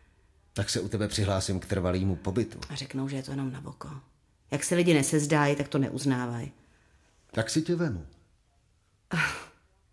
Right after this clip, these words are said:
Speaker 2: Honzičku, ty zase přeháníš, viď?
Speaker 1: Ne, myslím to vážně, Ester.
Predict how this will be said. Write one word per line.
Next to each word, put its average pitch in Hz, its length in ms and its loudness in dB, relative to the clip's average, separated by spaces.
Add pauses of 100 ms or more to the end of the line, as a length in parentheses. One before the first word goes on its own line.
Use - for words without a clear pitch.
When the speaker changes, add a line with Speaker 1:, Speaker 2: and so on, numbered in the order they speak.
(480)
Speaker 2:
Honzičku, - 640 -6 (960)
ty 143 120 -4
zase 139 300 -4
přeháníš, - 800 -10
viď? - 320 -8 (400)
Speaker 1:
Ne, 98 600 -2 (680)
myslím 87 360 -4
to 90 120 0
vážně, 95 400 4
Ester. - 500 -10